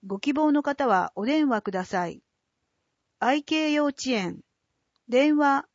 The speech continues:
零七四五二二八七六七。家族と地球の未来のために、三電池で始める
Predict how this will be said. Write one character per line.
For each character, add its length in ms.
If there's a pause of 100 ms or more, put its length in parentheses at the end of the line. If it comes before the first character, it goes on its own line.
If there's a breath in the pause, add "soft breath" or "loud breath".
零 340
七 260
四 300
五 380 (260)
二 320
二 380 (220)
八 300
七 240
六 240
七。 380 (1400)
家 140
族 260
と 160
地 120
球 280
の 120
未 140
来 220
の 120
た 120
め 140
に、 280 (260)
三 380
電 200
池 160
で 100
始 240
め 140
る 260